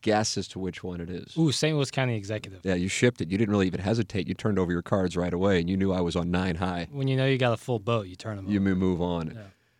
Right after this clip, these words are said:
Speaker 1: And so I was discussing, Anna Marie and I were, uh, you know, a rare moment, just the two of us, just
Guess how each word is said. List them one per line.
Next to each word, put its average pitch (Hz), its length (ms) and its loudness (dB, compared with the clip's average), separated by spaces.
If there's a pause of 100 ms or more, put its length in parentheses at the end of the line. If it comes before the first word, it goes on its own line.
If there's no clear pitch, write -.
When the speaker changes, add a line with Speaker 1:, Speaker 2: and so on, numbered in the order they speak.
(340)
Speaker 1:
And 120 80 0
so 151 100 4
I 147 60 10
was 135 160 6
discussing, 151 760 2
Anna 139 180 2
Marie 127 240 4
and 113 100 4
I 95 400 2
were, 98 460 0
uh, 90 380 -2 (200)
you 82 100 -12
know, 71 60 -10
a 65 40 -10
rare 101 400 2
moment, 95 500 2 (100)
just - 440 -4
the 104 80 -6
two 98 260 0
of 80 140 -6
us, - 400 -10 (880)
just - 200 -18